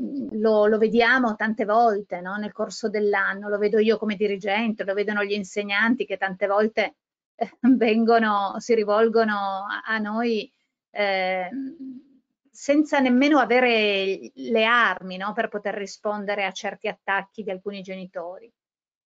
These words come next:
Dobbiamo cercare degli strumenti per coltivare la relazione e io credo veramente che la pedagogia dei genitori sia davvero uno di questi strumenti, perché,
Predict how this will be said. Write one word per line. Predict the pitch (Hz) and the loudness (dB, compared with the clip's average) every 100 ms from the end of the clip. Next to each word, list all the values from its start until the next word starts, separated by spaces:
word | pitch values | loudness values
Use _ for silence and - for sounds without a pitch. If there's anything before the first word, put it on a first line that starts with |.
| _ _ | _ _
Dobbiamo | - 254 214 269 269 285 302 | -6 -4 0 2 2 2 0
cercare | - 226 - 240 226 233 247 240 240 | -2 -4 -2 0 0 2 0 0 -4
degli | 214 214 226 233 | -6 -6 -4 -6
strumenti | - 214 214 214 220 226 - - 220 | -6 -8 -6 -4 -4 -4 -6 -8 -8
per | - 208 | -4 -6
coltivare | 185 214 214 196 196 196 | -4 -4 -4 -6 -4 -4
la | 190 | -6
relazione | 185 180 175 - - 175 185 185 185 208 | -6 -10 -14 -18 -12 -12 -12 -12 -14 -12
e | 202 | -8
io | 214 214 | -4 -4
credo | - 233 240 | -2 0 2
veramente | 233 196 196 196 208 220 233 214 | 2 0 -2 -4 -4 -4 -2 -4
che | - 208 | -4 -2
la | 202 | -2
pedagogia | 196 202 202 208 202 226 | -4 -4 -4 -2 0 2
dei | 214 196 | 0 -2
genitori | 185 185 185 185 190 202 - _ _ _ _ - | -6 -10 -6 -2 -2 -4 -8 _ _ _ _ -20
sia | - - 233 226 | -12 -2 0 2
davvero | 196 185 226 202 180 | 0 0 2 2 -2
uno | 196 185 | -4 -8
di | 185 | -8
questi | 196 185 202 | -10 -10 -14
strumenti, | - 185 180 165 175 175 190 | -12 -8 -8 -8 -10 -12 -10
perché, | 202 202 220 220 | -8 -6 -2 -2